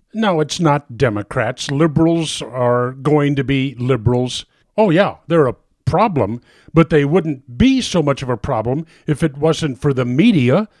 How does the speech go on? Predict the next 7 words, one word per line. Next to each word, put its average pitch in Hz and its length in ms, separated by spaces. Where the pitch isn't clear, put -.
totally 123 360
on 110 200
their 104 160
side 104 500
and 170 440
our 131 280
hideous 156 680